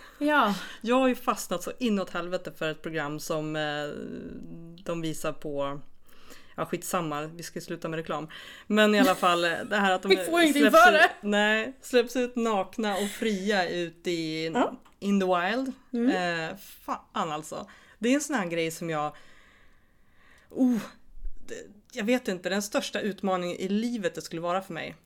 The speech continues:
Speaker 2: Jag skulle inte vilja göra den egentligen, tror jag. Men nu har det blivit så här,
Speaker 1: <laughs>
Speaker 2: fan, skulle jag klara av det? Alltså,
Speaker 1: Mm.
Speaker 2: skulle jag verkligen klara av det här? Så nu har det liksom triggat mig lite grann. Men jag tänkte, eftersom du var naken och fri så skulle
Speaker 1: Mm.
Speaker 2: det passa dig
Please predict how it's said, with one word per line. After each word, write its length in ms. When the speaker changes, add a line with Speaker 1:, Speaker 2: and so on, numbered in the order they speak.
Speaker 2:
Jag 100
skulle 160
inte 140
vilja 140
göra 220
den 120
egentligen, 420
tror 220
jag. 160
Men 120
nu 60
har 100
det 60
blivit 360
så 80
här, 140
Speaker 1:
<laughs> 100
Speaker 2:
fan, 180
skulle 440
jag 140
klara 280
av 220
det? 160
Alltså, 200
Speaker 1:
Mm. 60
Speaker 2:
skulle 380
jag 120
verkligen 340
klara 260
av 80
det 60
här? 160
Så 120
nu 120
har 100
det 80
liksom 500
triggat 540
mig 160
lite 220
grann. 200
Men 80
jag 60
tänkte, 240
eftersom 220
du 60
var 100
naken 420
och 80
fri 360
så 120
skulle 120
Speaker 1:
Mm. 120
Speaker 2:
det 80
passa 440
dig 180